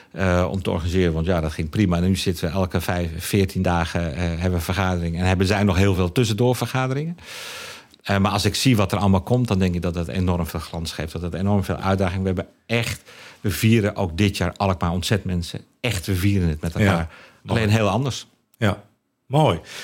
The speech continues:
Speaker 2: Frits, en dan natuurlijk ook aan jou de vraag, hè? Welke vraag zou jij willen stellen aan een van de volgende gasten die wij, eh, in de podcastserie hebben?
Speaker 1: Ja, ik, eh, ik zou aan, eh,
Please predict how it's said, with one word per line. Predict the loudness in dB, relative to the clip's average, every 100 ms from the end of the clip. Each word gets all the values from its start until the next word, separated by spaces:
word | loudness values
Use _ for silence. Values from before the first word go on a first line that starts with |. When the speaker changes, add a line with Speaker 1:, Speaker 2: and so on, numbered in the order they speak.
| -12
Speaker 2:
Frits, | -4 -2 2
en |
dan | 4
natuurlijk | 6 4 2
ook | 2
aan | 4
jou | 4
de | 2
vraag, | 2 0 0 -4 -6
hè? | -2 0 0
Welke | 0 -2 -2
vraag | -2 -2 0
zou | 2
jij | 4 4
willen | 4 4
stellen | 2 2 4
aan | 2
een | 2 0
van |
de | 2
volgende | 2 4 4 2
gasten | 2 0 -2 -6 -6 -18 -18 -4
die | 2 4
wij, | 4 4 4 2
eh, | 0 -4 _
in | -8 -2
de | 0 0 -2 -16 _ _ _ _ _ -2
podcastserie | -2 0 -2 0 2 2 2
hebben? | 2 0 -4 -12 _ _ -4
Speaker 1:
Ja, | 0 0 0
ik, | 0 0 0
eh, | 2 2 2
ik | 0 -2
zou | 0 0 0
aan, | 2 2
eh, | 4